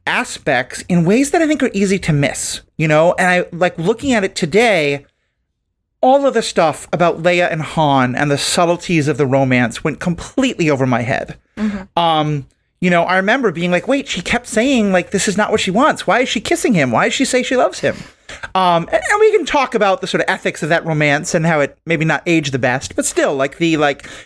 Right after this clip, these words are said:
Speaker 1: her conflicted feelings, totally over my head. All the stuff about the subtlety of Darth Vader's performance, which in many ways I think James Earl Jones is, like, one of the,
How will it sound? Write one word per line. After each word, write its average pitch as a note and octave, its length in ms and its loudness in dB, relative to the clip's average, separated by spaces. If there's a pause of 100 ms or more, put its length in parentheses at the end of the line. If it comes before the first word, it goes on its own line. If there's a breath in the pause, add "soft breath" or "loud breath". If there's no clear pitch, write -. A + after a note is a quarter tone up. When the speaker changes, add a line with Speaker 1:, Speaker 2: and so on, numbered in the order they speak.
(100)
Speaker 1:
her A3 140 0
conflicted A3 540 -6
feelings, A#3+ 520 0 (260)
totally E3+ 300 0
over C3 100 -2
my B2 140 0
head. G#2 260 -4 (1000)
All A3+ 200 4
the A#3 120 0
stuff G#3+ 280 0
about G3+ 180 0
the E3 80 -10
subtlety E3 720 0
of C#3+ 300 0
Darth D3 240 0
Vader's C#3+ 320 2
performance, C3 600 -2
which C#3+ 240 -4 (200)
in E3+ 260 -2
many F3+ 160 2
ways E3 180 0
I E3 40 -2
think D3+ 160 -2
James D#3 240 0
Earl C#3+ 80 2
Jones C#3 400 0
is, B2+ 160 0
like, B2+ 200 -2
one C#3 160 0
of - 20 2
the, C3 220 0